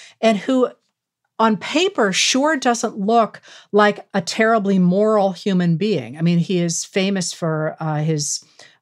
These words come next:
untoward business deals. He's on record talking about sexually assaulting women.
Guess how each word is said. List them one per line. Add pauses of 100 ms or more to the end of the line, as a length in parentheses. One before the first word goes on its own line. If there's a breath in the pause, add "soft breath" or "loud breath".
(120)
untoward
business
deals.
He's
on
record (220 loud breath)
talking
about
sexually
assaulting
women.